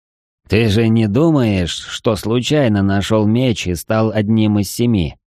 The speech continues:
усмехнулся Тормис. "Таких совпадений не бывает. Ты избран.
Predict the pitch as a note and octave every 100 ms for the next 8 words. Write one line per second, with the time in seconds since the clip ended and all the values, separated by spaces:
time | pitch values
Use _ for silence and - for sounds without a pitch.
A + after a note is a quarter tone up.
0 | - F#2 G#2 F#2 F2+ F2 G2 G2 G2+ D2+
1 | B1 - _ _ _ - E2 E2+ E2+ F#2
2 | G2 - A#2 G#2 B2+ A2+ A#2 A2 A#2 A2+
3 | A2+ A#2+ B2 G2+ G#2+ F2 - _ _ -
4 | - D2+ - C#3+ C#3 F#2 F2+ E2